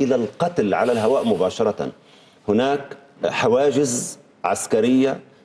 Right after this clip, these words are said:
داخل مدينة الخليل، هناك حواجز عسكرية تفصل مدينة الخليل، ال-، البلدة القديمة في الخليل عن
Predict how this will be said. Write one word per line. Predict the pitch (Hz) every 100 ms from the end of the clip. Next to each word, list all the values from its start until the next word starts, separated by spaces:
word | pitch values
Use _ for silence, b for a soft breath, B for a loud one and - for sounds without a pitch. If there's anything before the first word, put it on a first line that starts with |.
| -
داخل | 90 123 139 139 117
مدينة | 101 104 120 110
الخليل، | 95 - 110 104 73 - b b b _
هناك | 101 123 -
حواجز | - 120 120 123 120
عسكرية | 113 - 131 120
تفصل | - 156 - - 143
مدينة | 127 104 117 127 110
الخليل، | 98 - 107 123 127 123
ال-، | 117 101
البلدة | 107 92 131 123
القديمة | 110 - 101 107
في | 98
الخليل | 110 - 117 127
عن | 90 113 131